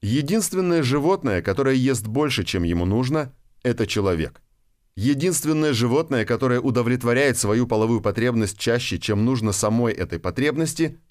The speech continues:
это человек. Единственное животное, которому вечно недостаёт комфорта, это человек.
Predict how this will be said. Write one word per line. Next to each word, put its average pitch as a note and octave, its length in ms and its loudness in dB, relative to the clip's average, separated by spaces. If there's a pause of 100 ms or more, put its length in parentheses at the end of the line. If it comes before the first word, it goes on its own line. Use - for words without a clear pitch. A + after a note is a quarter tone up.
(160)
это C3 240 0
человек. F#2 600 -2 (840)
Единственное E3+ 640 0
животное, C#3 480 0
которому D3 420 0
вечно B2+ 380 0
недостаёт G#2 460 -2
комфорта, G#2 640 -2 (280)
это D3+ 260 -2
человек. B2+ 600 0